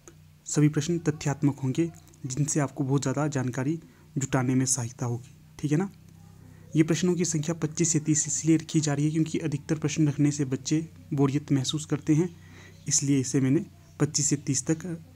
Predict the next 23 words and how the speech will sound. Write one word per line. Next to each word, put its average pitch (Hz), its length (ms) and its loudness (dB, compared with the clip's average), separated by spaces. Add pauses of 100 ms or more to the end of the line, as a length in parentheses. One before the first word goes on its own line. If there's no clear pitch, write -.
(120)
लिमिटेड 135 380 2
रखा 127 220 -6
है। 131 180 -14 (1300)
आगे 156 240 4
जो 190 100 4
महत्वपूर्ण 185 560 2 (960)
टॉपिक 151 280 2
होगा, 185 320 0 (680)
प्रश्न 180 240 2
पत्र 190 320 0
मॉक 147 320 2
टेस्ट, 170 320 -2 (540)
ये 165 140 4
जो 180 180 4
हस्तलिखित 139 640 -4
होगा। 123 280 -4 (260)
हाँ, 156 120 6
यहाँ 151 260 4
पर 156 140 -2
आपको 139 260 -2
ये 131 140 -2
बता 143 180 -2
दूँ, 190 160 -2